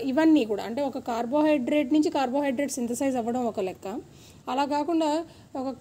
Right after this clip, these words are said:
కార్బోహైడ్రేట్ని నాన్ కార్బోహైడ్రేట్ సోర్స్ కనుక సింథసైజ్ చేస్తుంటే దాన్ని gluconeogenesis అంటారనమాట. Genesis, synthesis of glucose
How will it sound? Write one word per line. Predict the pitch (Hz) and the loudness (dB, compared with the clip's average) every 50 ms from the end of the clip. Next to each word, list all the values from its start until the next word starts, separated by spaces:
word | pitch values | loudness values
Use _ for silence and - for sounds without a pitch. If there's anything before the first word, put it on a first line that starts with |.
| - 285 | -6 -4
కార్బోహైడ్రేట్ని | 254 262 269 277 277 339 359 330 339 339 285 339 330 339 294 330 320 | -2 0 0 2 4 6 6 8 6 6 6 4 4 4 4 4 4
నాన్ | 294 269 226 226 247 320 359 311 | 4 4 2 2 2 2 2 2
కార్బోహైడ్రేట్ | 339 330 311 320 339 330 320 262 - 311 294 - | 2 2 4 4 6 6 4 4 2 0 0 0
సోర్స్ | - 277 254 254 233 262 | 0 -2 -2 -2 -2 -2
కనుక | 269 262 247 | -4 -2 -4
సింథసైజ్ | 254 - 247 220 208 - 254 247 233 - - | -4 -4 -4 -4 -4 -4 -4 -4 -4 -4 -6
చేస్తుంటే | 214 202 202 - 208 196 208 202 320 453 - - - - - - - - - | -6 -8 -6 -8 -8 -6 -2 -2 -2 -4 -4 -8 -18 -20 -20 -20 -18 -16 -10
దాన్ని | 190 202 196 196 214 254 349 392 339 302 277 294 311 262 226 | -6 -6 -4 -2 0 4 4 6 6 6 4 2 0 -2 -2
gluconeogenesis | 220 214 214 - 247 233 233 214 202 196 185 190 180 180 190 294 302 - 269 | -2 -4 -2 -2 -2 -2 0 -2 -2 -4 -4 -6 -6 -6 -4 -4 -4 -4 -4
అంటారనమాట. | 196 185 185 180 180 - 175 180 180 180 196 190 - - - - - - - - - - - - - - - - - - - - - - - - - - - - 247 185 | -6 -6 -8 -8 -10 -10 -12 -12 -12 -12 -12 -14 -14 -16 -20 -20 -20 -20 -20 -20 -20 -20 -20 -20 -20 -20 -20 -20 -20 -20 -20 -20 -20 -20 -20 -20 -20 -18 -12 -10 -4 -2
Genesis, | 240 220 214 214 220 - 277 220 - - - - | 0 0 2 0 0 0 -2 -2 -2 -4 -6 -6
synthesis | 247 233 226 254 - 339 311 320 320 | -4 -4 -4 -2 0 0 0 0 -2
of | 254 226 226 | -2 -2 -2
glucose | 233 220 220 - - 330 453 453 | 0 -2 0 2 4 4 4 2